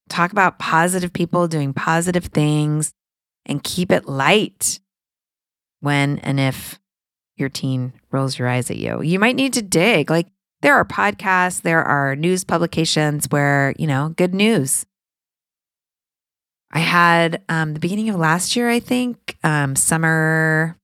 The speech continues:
she came on and she has a podcast called Optimist Daily. And they talk about good things that are happening in the world.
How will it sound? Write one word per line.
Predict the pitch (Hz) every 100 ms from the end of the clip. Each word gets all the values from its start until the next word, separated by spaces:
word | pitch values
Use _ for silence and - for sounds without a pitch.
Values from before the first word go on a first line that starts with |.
| _ _
she | - -
came | - 151
on | 143 143 143
and | - 143
she | 151
has | 139
a | -
podcast | 143 139 139 135
called | - 143 -
Optimist | 131 - 151 156 -
Daily. | - 156 190 - - _ _ _ _ _ _ _
And | 147
they | 147
talk | 143 151 180
about | 214 135 -
good | 131 135
things | 147 151
that | 160
are | 160
happening | 160 175 175
in | 185
the | 185
world. | 190 233 - -